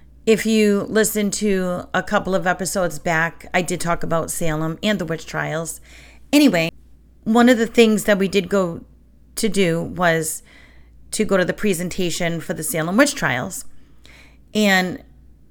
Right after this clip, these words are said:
they have two kids, two young kids. So when you, I don't know if you've ever been to the Salem witch trial presentations,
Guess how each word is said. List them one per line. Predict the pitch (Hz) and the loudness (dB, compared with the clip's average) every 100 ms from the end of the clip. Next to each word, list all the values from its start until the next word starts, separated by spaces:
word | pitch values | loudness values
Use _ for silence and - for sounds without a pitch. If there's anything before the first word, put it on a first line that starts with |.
| - | -2
they | 262 277 | 4 4
have | 339 302 208 165 - - | 6 6 6 2 -12 -6
two | - 226 | 0 0
kids, | 214 196 165 170 - | 2 2 2 -2 -2
two | 240 | 0
young | 202 180 170 | 4 4 2
kids. | 180 151 170 - - - - - - - | -2 -2 -2 -8 -10 -14 -20 -20 -20 -18
So | - 262 240 | -2 4 4
when | 220 240 | 6 2
you, | - | 2
I | 240 | 4
don't | 262 | 6
know | 254 | 4
if | - | 2
you've | 214 214 | 0 2
ever | 196 | 2
been | 196 185 | 0 -2
to | |
the | 175 | -4
Salem | 165 202 175 170 | -4 -4 -4 -4
witch | 160 - | -6 -6
trial | 165 156 156 160 - | -4 -2 -4 -6 -6
presentations, | 196 151 160 - 247 - 156 156 156 | -4 -2 -2 2 2 2 -2 -2 -6